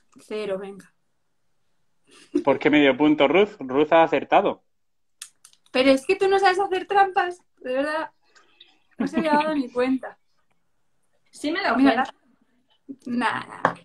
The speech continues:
Speaker 2: Pero está, está nerviosa. Se le,
Speaker 3: Es
Speaker 2: mira,
Speaker 3: que estoy
Speaker 2: está
Speaker 3: nerviosa.
Speaker 2: nerviosa. Está mirando a la izquierda.
Speaker 3: Estoy muy nerviosa. Vale, venga.
Speaker 2: <laughs>
Speaker 3: Eh, lo que pasa es que yo no,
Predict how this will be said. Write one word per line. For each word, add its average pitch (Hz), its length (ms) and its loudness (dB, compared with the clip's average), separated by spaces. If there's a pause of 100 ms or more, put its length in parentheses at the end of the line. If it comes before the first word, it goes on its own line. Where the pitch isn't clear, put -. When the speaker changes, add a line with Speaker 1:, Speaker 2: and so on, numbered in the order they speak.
(120)
Speaker 2:
Pero 139 180 2
está, 123 540 -2
está 123 280 -6
nerviosa. 120 600 -4
Se - 200 -14
le, 113 80 -8
Speaker 3:
Es 113 80 -12
Speaker 2:
mira, 120 200 -8
Speaker 3:
que 302 60 -4
estoy 339 160 -10
Speaker 2:
está 339 140 -6
Speaker 3:
nerviosa. 254 340 -4
Speaker 2:
nerviosa. 110 540 -12 (720)
Está 135 340 -2
mirando 143 380 2
a 156 60 4
la 143 80 2
izquierda. 110 580 -10 (720)
Speaker 3:
Estoy 247 340 -8
muy 302 260 -4
nerviosa. 381 640 0 (640)
Vale, 285 260 -6
venga. 277 420 -2
Speaker 2:
<laughs> 285 100 -12
Speaker 3:
Eh, 262 340 -18 (180)
lo 262 180 -12
que 247 80 -14
pasa 262 200 -12
es - 60 -12
que 349 100 -16
yo 320 100 -12
no, 392 100 -12